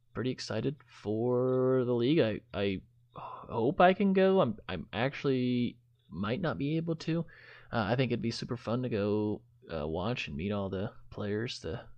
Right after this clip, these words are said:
the O G players. Uh, but a heavily anticipated, uh, matchup there. Uh, Eagles and Wildcats, the interleague matchup. Um, the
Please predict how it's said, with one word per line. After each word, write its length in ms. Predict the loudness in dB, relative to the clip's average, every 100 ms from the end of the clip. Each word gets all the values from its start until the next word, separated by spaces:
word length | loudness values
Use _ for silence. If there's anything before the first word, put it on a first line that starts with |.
| -20 _ _ _ _
the 260 | -6 -4 0
O 160 | 2 2
G 300 | 0 -2 -2
players. 640 | 0 2 2 2 -2 -8
Uh, 180 | -6 -6
but 200 | -2 0
a 220 | 2 0 -4 -12 -18 0
heavily 440 | 4 6 8 6
anticipated, 840 | 2 0 -2 -2 2 4 6 6 4 -10 -20 -20 -2
uh, 320 | 2 4 4
matchup 460 | 2 2 2 2 2
there. 440 | 0 0 2 0 -4 -6
Uh, 200 | -4 -4 -4
Eagles 500 | -2 2 2 2 -2
and 300 | -2 0 0 0
Wildcats, 760 | -2 0 0 0 0 0 -4
the 440 | -6 -2 -2 -2 -6 -20 -20 -10
interleague 500 | -4 2 4 6 6
matchup. 580 | 4 0 0 0 0 0 -14 -14 -12
Um, 420 | -10 -8 -10 -12 _ _ _ _ _ _ _ _ _ _ _ _ _ _ _ _ -14
the 340 | -4 -2 -2